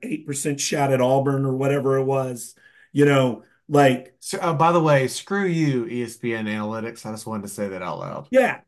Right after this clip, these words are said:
Speaker 1: yeah, yeah, sure, sure. But, but,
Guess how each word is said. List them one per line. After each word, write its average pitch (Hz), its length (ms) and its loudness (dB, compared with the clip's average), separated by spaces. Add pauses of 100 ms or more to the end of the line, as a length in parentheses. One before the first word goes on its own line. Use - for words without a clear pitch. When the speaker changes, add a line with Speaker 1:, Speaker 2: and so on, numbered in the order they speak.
Speaker 1:
yeah, 277 160 0
yeah, 180 180 0
sure, 170 640 -4
sure. 185 420 -2
But, 151 420 -4 (340)
but, 160 300 2